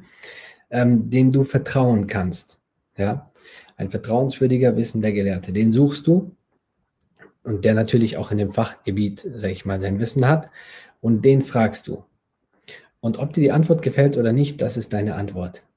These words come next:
Ja? Und, ähm, wenn er dir nur eine Meinung gibt, dann heißt das nicht, äh, du kannst jetzt vermuten, es gibt noch eine andere Meinung und frag lieber den anderen, weil vielleicht gibt er dir eine Antwort, die dir besser gefällt.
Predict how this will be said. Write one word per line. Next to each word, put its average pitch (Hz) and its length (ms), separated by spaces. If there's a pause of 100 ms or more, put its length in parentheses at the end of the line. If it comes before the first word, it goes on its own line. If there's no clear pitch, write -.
(400)
Ja? 98 280 (800)
Und, 113 340
ähm, 104 380
wenn 127 180
er 156 80
dir 123 160
nur 123 220
eine 151 220
Meinung 147 360
gibt, - 400 (580)
dann 104 200
heißt 139 240
das 123 160
nicht, 160 480 (500)
äh, 117 240
du 110 140
kannst 131 320
jetzt 113 120
vermuten, 135 440
es 110 160
gibt - 180
noch 107 140
eine 113 140
andere 139 340
Meinung 135 360
und 110 120
frag 127 260
lieber 117 220
den 110 120
anderen, 135 480
weil 110 140
vielleicht 110 320
gibt - 160
er 104 80
dir 107 120
eine 110 160
Antwort, 113 300
die 104 80
dir 98 140
besser 98 240
gefällt. 95 480